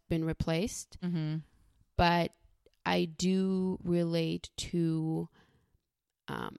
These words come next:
Speaker 1: her immaturity and lack of reason and ability to,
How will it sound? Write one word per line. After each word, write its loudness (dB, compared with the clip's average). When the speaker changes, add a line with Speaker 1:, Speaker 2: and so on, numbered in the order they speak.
Speaker 1:
her 0
immaturity -2
and -4
lack -2
of 0
reason 0
and -2
ability 2
to, 2